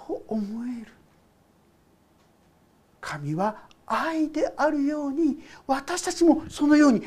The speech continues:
愛に生きる時に、私たちは満足できるんですよ、皆さん。それが食べるにも飲むにも何をするにも神の栄光を表すためにしなさいということにつながっ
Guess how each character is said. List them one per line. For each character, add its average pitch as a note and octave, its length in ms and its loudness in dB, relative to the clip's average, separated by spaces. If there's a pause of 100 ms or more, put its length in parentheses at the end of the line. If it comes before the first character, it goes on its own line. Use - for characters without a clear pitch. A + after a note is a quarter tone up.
(140)
愛 F#4 260 2
に D4 440 2
生 A3+ 160 -12
き - 240 -18
る - 200 -12
時 C4+ 280 4
に、 D4+ 500 10
私 C4+ 280 -2
た A3+ 100 -6
ち B3+ 140 -4
は - 260 4 (220)
満 A#3+ 580 -6
足 G#3 380 -10 (580)
で A#2 120 -18
き - 120 -16
る C#3 100 -12
ん D#3 60 -10
で E3 80 -10
す - 120 -14
よ、 C3+ 60 -14
皆 D3+ 120 -16
さ - 100 -20
ん。 - 40 -20 (1700)
そ - 220 -16
れ D4 120 -6
が A#4 220 -10 (960)
食 F3 180 -2
べ F#3 100 6
る F3 100 6
に F3 80 2
も F3+ 100 0
飲 F#3+ 140 2
む A#3+ 80 4
に D4+ 80 4
も D#4+ 160 0 (200)
何 E3+ 280 0
を A3 60 -2
す - 200 -8
る G#3+ 60 -2
に B3+ 80 -2
も - 220 -8 (180)
神 E3 260 -4
の - 160 -2
栄 G3 260 -6
光 A#3+ 120 -6
を - 20 -4
表 B3+ 220 -4
す C4 80 -14
た D4 80 -4
め F#4 120 -6
に G4+ 80 -8
し - 140 -14
な D#4+ 80 -8
さ E4+ 200 -12
い G4+ 40 -20 (680)
と F#4+ 120 0
い F4+ 180 8
う F4 100 -4 (300)
こ - 140 -14
と - 100 -18
に C4+ 160 -10
つ - 180 -18
な F3 80 -14
が C#3+ 120 -18
っ - 40 -20